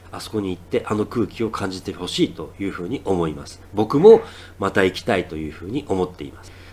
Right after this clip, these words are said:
ということで、次のピックが成功になるという保証はありません。ありませんけれども、これから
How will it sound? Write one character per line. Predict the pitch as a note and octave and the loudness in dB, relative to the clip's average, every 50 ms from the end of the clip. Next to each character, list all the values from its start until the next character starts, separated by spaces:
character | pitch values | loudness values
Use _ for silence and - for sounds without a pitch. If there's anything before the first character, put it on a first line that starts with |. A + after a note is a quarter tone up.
| - - - | -20 -6 6
と | - D#3 | 8 10
い | D3+ D#3 | 10 10
う | D#3 | 8
こ | D#3 C#3 | 6 4
と | B2 B2 | 4 4
で、 | D3+ F#3 D3 - - - - - - - - - - - - | 6 6 6 6 4 -4 -16 -20 -20 -20 -20 -20 -20 -18 -12
次 | - - - E3+ F3+ G#3 G#3+ | -6 2 4 6 8 8 8
の | F3 G#3 A3 F#3+ C3 - - - - - - - - - - - - - | 10 10 10 10 8 6 0 -8 -18 -20 -20 -20 -20 -20 -20 -20 -4 4
ピ | - D3 | 4 4
ッ | D3 - | 4 4
ク | - A2+ F#2+ | -2 -2 4
が | B2 C3+ B2 F2 D#2+ - - - - - - | 6 6 6 4 2 -4 -12 -20 -20 -20 -16
成 | - - D#3 D3+ D3 | 0 8 8 8 10
功 | D3 D3+ D3 C#3+ | 10 8 8 10
に | C#3+ | 10
な | D#3+ F#3 F#3 | 8 8 8
る | D#3+ | 6
と | E3+ G3 | 6 2
い | F2+ | 0
う | D#2+ | 0
保 | E2 - B2+ | -2 -4 -2
証 | - - D3+ C#3+ | 6 8 8 8
は | C3 B2+ - | 8 6 4
あ | G#2 | 4
り | C3 C#3 | 6 6
ま | D#3 D3+ | 6 6
せ | - C#3+ | 6 4
ん。 | - - - - - | 2 2 -6 -8 -2
あ | - | 2
り | C3 D#3 | 4 6
ま | F#3 G3 | 6 6
せ | F#3+ A3 F#3+ | 6 4 2
ん | - | 2
け | - - - F3 | 0 0 2 4
れ | D#3+ - | 4 4
ど | F2 E2+ | 2 4
も、 | B2 E3+ D#3 - - - - - - - - - - - | 6 6 6 6 4 -4 -14 -18 -18 -18 -20 -20 -20 -16
こ | - - D#3+ | 2 4 6
れ | E3+ E3 | 6 8
か | - G#3 | 8 8
ら | G#3+ A3 D#3+ - - - | 8 8 6 4 2 -8